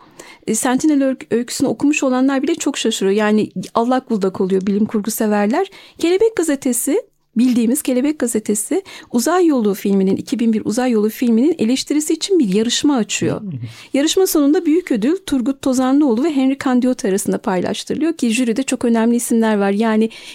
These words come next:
Speaker 1: eleştiri için, e, Kelebek Dergisi'nin yarışma açmasını gerektirecek kadar, e, bir
Speaker 2: <laughs>
Speaker 1: yoğun ilgi
Speaker 2: Evet.
Speaker 1: görebiliyor bir bilim kurgu filmi.
Speaker 2: Tahmin ediyorum da o yıllardaki izleyicilerin aklını almış bir filmdir yani o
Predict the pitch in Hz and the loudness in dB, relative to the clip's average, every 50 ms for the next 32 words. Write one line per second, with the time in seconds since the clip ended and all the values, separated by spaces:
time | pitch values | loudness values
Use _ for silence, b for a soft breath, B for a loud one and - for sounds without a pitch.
0 | B B - 247 254 269 262 - - 302 302 269 233 - - 277 302 B B B | B B -2 0 0 0 -2 -2 -2 -2 0 -2 -2 0 -2 -2 -2 B B B
1 | B B B B B B - 240 240 233 - 262 254 254 262 269 262 - - 220 | B B B B B B -2 -2 0 0 -2 0 0 0 0 0 -2 -2 -2 0
2 | 226 226 208 220 - - 247 254 233 220 214 247 - - 294 254 240 240 - - | 0 0 -2 -2 -2 0 2 2 2 2 0 -2 -2 -4 -2 -2 -2 -4 -4 -6
3 | 220 226 - 247 240 214 220 220 233 233 - - 220 226 - 254 247 - 247 202 | -6 -4 -2 -2 0 0 0 0 -2 -2 -2 -2 -2 -2 -2 -4 -4 -4 -4 -2
4 | 208 233 254 - - - - - 220 220 214 196 233 240 247 208 190 214 233 247 | 0 -2 -2 -4 -8 -10 -4 -2 0 0 0 0 0 0 0 0 0 2 2 2
5 | 247 - - 220 214 202 180 208 240 240 - - _ _ - - 208 226 226 226 | 0 0 0 0 0 0 0 0 -2 -2 -4 -8 _ _ -4 0 2 2 4 2
6 | 226 190 208 190 208 202 190 175 196 180 - 190 190 180 202 208 - 190 170 175 | 2 2 0 0 0 0 2 0 0 0 0 0 0 0 -2 -2 -2 -4 -4 -4
7 | 185 - - 175 165 151 87 - - _ - - - - 101 92 90 92 98 95 | -4 -4 -2 -2 -2 -2 -4 -6 -10 _ -20 -18 -12 -6 -4 -4 -2 -2 -2 -2
8 | 92 85 90 95 101 110 113 98 92 90 87 90 85 87 87 87 85 80 92 90 | -2 -4 -4 -6 -6 -6 -4 -4 -2 -2 -2 -2 -2 -2 -2 -4 -4 -6 -10 -12
9 | - 92 85 78 78 85 85 80 - 82 85 90 85 82 82 82 - - 85 85 | -8 -8 -8 -8 -8 -8 -8 -8 -8 -8 -8 -8 -8 -10 -12 -12 -12 -10 -8 -8
10 | 85 85 82 80 78 - - - - - - 80 80 78 78 73 71 71 71 71 | -8 -8 -10 -12 -14 -16 -18 -20 -16 -14 -12 -12 -10 -10 -12 -10 -10 -10 -10 -10
11 | 71 73 73 | -10 -12 -14